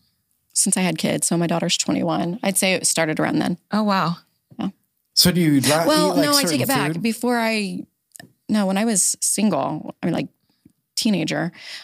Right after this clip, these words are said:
Speaker 1: I would go get my eyes read from Violet Lewis, and, like, she'd tell me what's going on in my body, and so I took herbs. So no, I guess almost my whole life.
Speaker 3: You've never had your
Speaker 2: Okay.
Speaker 3: eyes read?
Speaker 2: Me?
Speaker 3: Yeah.
Speaker 2: Yes, but it was a
Speaker 3: Yeah.
Speaker 2: long time ago.
Speaker 3: Yeah.
Speaker 2: Why did I look, have a weird
Speaker 3: Yeah, you're
Speaker 2: face
Speaker 3: like,
Speaker 2: or something?
Speaker 3: "Eyes
Speaker 2: I'm
Speaker 3: read."
Speaker 2: just so interested.
Speaker 1: Yeah, so no, I
Speaker 3: Yeah.
Speaker 1: guess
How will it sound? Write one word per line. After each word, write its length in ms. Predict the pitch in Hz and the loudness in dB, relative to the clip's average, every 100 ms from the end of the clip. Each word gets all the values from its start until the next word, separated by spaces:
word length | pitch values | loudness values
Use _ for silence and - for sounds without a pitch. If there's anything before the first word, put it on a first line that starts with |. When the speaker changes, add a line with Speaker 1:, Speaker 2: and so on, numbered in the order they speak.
| - | -8
Speaker 1:
I 240 | - 185 185 | -4 -2 0
would 220 | 180 165 | -2 -2
go 120 | 170 | -2
get 120 | 165 | -2
my 100 | 160 - | -2 -2
eyes 240 | 160 165 | -2 0
read 320 | 180 180 185 | 0 -2 -2
from 160 | - 170 | -2 -2
Violet 300 | 165 165 - | -2 -2 -4
Lewis, 320 | 160 175 - | -4 -2 -2
and, 80 | 160 | -2
like, 120 | - | -2
she'd 160 | - 165 | -4 -2
tell 100 | 165 | -2
me 80 | |
what's 140 | 160 - | -2 -4
going 180 | 160 151 | -4 -2
on 100 | 151 | -2
in 60 | |
my 80 | 151 | -2
body, 220 | 156 156 | -2 -2
and 100 | 165 | -2
so 80 | - | -4
I 40 | 160 | -4
took 180 | - 160 | -4 -4
herbs. 180 | 160 - | -2 0
So 60 | |
no, 100 | 233 | 2
I 80 | 233 | 0
guess 220 | 277 - - _ - | -2 -4 -8 _ -6
almost 280 | 370 466 - | -4 -2 0
my 80 | 196 | 0
whole 140 | 190 | 0
life. 220 | 175 143 | 0 0
Speaker 3:
You've 80 | 139 | 2
never 160 | 165 180 | 2 0
had 160 | 170 | 0
your 100 | 135 | 0
Speaker 2:
Okay. 80 | - | 0
Speaker 3:
eyes 200 | 135 - | 0 -2
read? 220 | 175 180 _ _ _ _ _ | -2 -4 _ _ _ _ _
Speaker 2:
Me? 320 | 214 233 311 - | 0 0 -2 -6
Speaker 3:
Yeah. 180 | 196 151 - - | -4 -4 -6 -2
Speaker 2:
Yes, 320 | 196 147 - | -2 0 -2
but 80 | 165 | 0
it 40 | |
was 100 | 175 | 0
a 40 | |
Speaker 3:
Yeah. 60 | 151 | 0
Speaker 2:
long 140 | 147 | -2
time 180 | 170 - | -4 -6
ago. 260 | - - 202 | -6 -6 -4
Speaker 3:
Yeah. 60 | 202 | -2
Speaker 2:
Why 100 | 196 | 0
did 140 | 190 175 | 0 0
I 80 | |
look, 240 | 170 165 - _ - | -2 -4 -8 _ -6
have 120 | 180 | -2
a 60 | 170 | 0
weird 140 | 165 180 | 0 0
Speaker 3:
Yeah, 40 | |
you're 80 | 143 | 0
Speaker 2:
face 120 | 170 | 0
Speaker 3:
like, 60 | - | 0
Speaker 2:
or 40 | |
something? 440 | 190 196 202 208 226 - 120 | 0 2 2 0 -2 -12 -12
Speaker 3:
"Eyes 180 | 202 - - | -10 -6 -4
Speaker 2:
I'm 80 | 240 | -2
Speaker 3:
read." 80 | |
Speaker 2:
just 140 | 262 - | 0 2
so 140 | 269 | 2
interested. 480 | 233 285 - - 233 | 2 0 -4 -2 0
Speaker 1:
Yeah, 220 | 233 220 | 0 2
so 160 | 190 247 | 2 2
no, 100 | 240 | 2
I 40 | |
Speaker 3:
Yeah. 40 | 240 | 2
Speaker 1:
guess 180 | 254 | 0